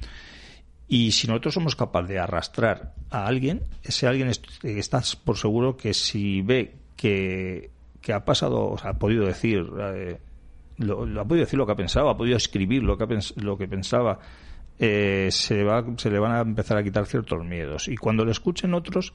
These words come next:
hasta los que sean contrarios a nosotros, se va a llegar a nor-, por un lado, normalizar la situación. Es decir, ya ven que esas, ese tipo de voces, ese tipo de expresiones, ese tipo de defensas de lo que nadie defiende, está ahí.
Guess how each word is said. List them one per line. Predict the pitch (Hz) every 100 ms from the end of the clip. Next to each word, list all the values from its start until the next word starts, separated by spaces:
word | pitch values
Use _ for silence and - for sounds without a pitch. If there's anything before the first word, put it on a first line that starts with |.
| -
hasta | 113 - 107 110
los | 110 101
que | -
sean | 101 151 180
contrarios | 160 123 123 117 104
a |
nosotros, | 104 110 113 127 - - - -
se | -
va | 107
a |
llegar | 113 113
a |
nor-, | 110 95 98
por | -
un | 135
lado, | 180
normalizar | 143 98 95 87 - 95
la | 92
situación. | - 95 - 107 - - - - -
Es |
decir, | 107 -
ya | 92 85
ven | 95
que | 92
esas, | - 104 -
ese | - 98 101
tipo | - -
de | 95
voces, | 113 - 95
ese | 95 95
tipo | 107 98
de | 98
expresiones, | 85 98 - 131 117 - - - -
ese | - -
tipo | 98 127 110
de | 104
defensas | 92 - 117 - 90
de |
lo | 87 82
que |
nadie | 87 101 101
defiende, | 101 123 110 123 - - - - -
está | - - -
ahí. | 85 80